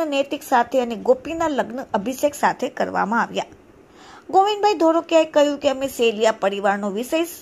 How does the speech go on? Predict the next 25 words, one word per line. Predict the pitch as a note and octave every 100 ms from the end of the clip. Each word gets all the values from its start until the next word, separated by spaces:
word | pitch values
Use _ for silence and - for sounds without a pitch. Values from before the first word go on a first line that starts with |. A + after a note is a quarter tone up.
| -
સન્માન | - C4 A#3 A#3+ C4+ D#4+
કર્યું, | G#3 F#3+ G#3+ - - - - - - - -
કારણ | E4+ F#4 F4+
કે | F4+
આજે | - C4+ C#4 A3+
બેટી | G#3+ A#3+ F4+ F#4+
બચાવો, | A3 - G3+ D#4+ F#3+ G#3+
બેટી | A#3 E4+ E4+
પઢાઓના | G3+ G3+ G3 G#3 G#3+
નારા | G3 F#3+ B3 D4
ચાલી | C#4+ D4+ G#3+
રહ્યા | G#2+ B2+ -
છે, | - - _ _ - - - - -
ત્યારે | F#3+ F#3+ F#3+
સેલિયા | - D4 F#4 G4+ E4
પરિવાર | D#4+ D4+ D#4
દ્વારા | D4 D4 C4+ A3
દસ | E4+ -
દીકરીઓને | D#4 - D4 C#4 C4
ઉછેરીને | B3 C4+ C4 C4 C4 G#3+
દસ | A3+ F#4+ -
પરિવારમાં | - B3+ A#3+ A#3 A#3+ B3+
આપવામાં | E3 - G3 G3+ A#3+
આવી | G3+ D#3+ F3
છે. | -